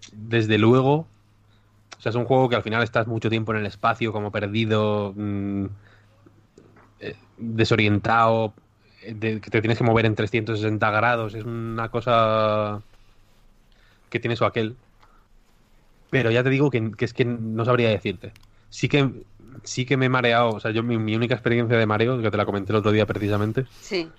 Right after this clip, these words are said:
Speaker 1: ha sido con Etherborn, que sale hoy, por cierto.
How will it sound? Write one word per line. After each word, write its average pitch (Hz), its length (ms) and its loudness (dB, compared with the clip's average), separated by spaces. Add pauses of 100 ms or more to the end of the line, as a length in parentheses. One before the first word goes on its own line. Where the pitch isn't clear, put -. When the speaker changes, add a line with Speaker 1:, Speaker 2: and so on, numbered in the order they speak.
(240)
Speaker 1:
ha 113 140 -4
sido 117 260 4
con 98 960 -2 (140)
Etherborn, 127 640 0 (1200)
que 104 100 -4
sale 101 220 2
hoy, 117 100 4
por 104 140 -2
cierto. 117 320 -2